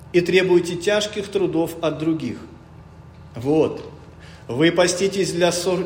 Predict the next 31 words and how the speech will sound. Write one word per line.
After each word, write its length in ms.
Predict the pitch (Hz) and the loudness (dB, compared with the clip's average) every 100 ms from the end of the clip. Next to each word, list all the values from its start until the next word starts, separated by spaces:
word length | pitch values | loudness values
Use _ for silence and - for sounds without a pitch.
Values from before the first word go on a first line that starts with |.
| 175 | 0
и 60 | |
распри, 520 | 165 170 147 - - - - - - - - | 0 -2 -4 -8 -14 -16 -18 -20 -20 -20 0
и 120 | 175 | 4
для 160 | 180 190 | 6 6
того, 360 | 185 190 214 214 | 6 6 6 4
чтобы 460 | - 208 196 190 | 4 6 8 6
дерзкую 560 | 160 214 214 - 214 196 | 4 2 2 0 2 6
рукою 500 | 190 196 214 208 190 | 6 6 6 6 4
бить 260 | 190 202 | 0 -4
других. 460 | 175 202 185 147 - - - - - - - - | -2 -2 0 -4 -4 -10 -18 -20 -20 -20 -20 -10
Вы 240 | 147 160 196 | -2 4 6
не 260 | 190 208 | 6 4
поститесь 680 | 226 226 214 - 233 226 - | 4 2 -2 -4 -4 -4 -2
в 60 | 190 | -2
это 200 | 202 196 | 0 0
время 320 | 190 180 170 | 0 0 0
так, 460 | - 190 202 202 - - | 0 0 0 0 -8 -16
чтобы 400 | - - 202 196 | -10 2 6 8
голос 640 | 190 143 202 226 220 214 - - | 6 4 4 4 4 -2 -6 -6
ваш 260 | 165 196 190 | 2 2 4
был 300 | 180 190 190 | 2 2 2
услышан 560 | 175 175 160 156 160 | 0 0 0 0 -4
на 80 | 160 | -4
высоте. 520 | 156 151 156 - 110 - - - - - - - - - - - | -4 -4 -6 -10 -12 -14 -18 -20 -20 -20 -20 -20 -20 -20 -20 2
Таков 400 | 180 175 254 254 | 4 6 4 2
ли 100 | 247 | 0
тот 320 | 233 233 - | 4 4 4
пост, 440 | - 233 220 - - | 4 4 2 -4 0
который 400 | 196 190 202 202 | 0 2 2 2
я 280 | 196 214 208 143 | 2 0 0 -4
избрал? 460 | 127 123 120 92 | -6 -4 -4 -6